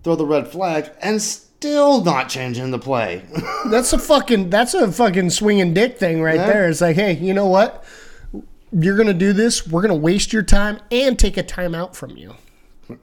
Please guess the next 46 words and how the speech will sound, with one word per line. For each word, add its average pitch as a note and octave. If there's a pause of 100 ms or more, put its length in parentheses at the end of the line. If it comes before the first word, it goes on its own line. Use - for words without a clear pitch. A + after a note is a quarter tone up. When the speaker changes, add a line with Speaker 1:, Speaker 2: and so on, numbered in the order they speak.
(340)
Speaker 1:
Yeah. B2+
Speaker 2:
It's -
like, G#4
fucking, E4+
what F#4
the F#4
fuck, -
man? D3+ (360)
So A3
I A#3+
feel G#3
the F#3
N G3
F G3+
L A3
has -
to F3+
go E3
to E3
full-time D3+
refs. C#3 (600)
Speaker 1:
I F3+
agree. D#3+
Speaker 2:
I G3+
think, G3
I F#3
think G3+
they F#3
have G#3+
to A3
have F#3
full-time G#3
refs, D#3 (360)
pay A3+
them. F#3
This E3
is C#3
their D#3+ (120)
only A#3
job D#3 (280)
because F3+
these G#3
guys A#3+
are A3
still B3
doing, G3+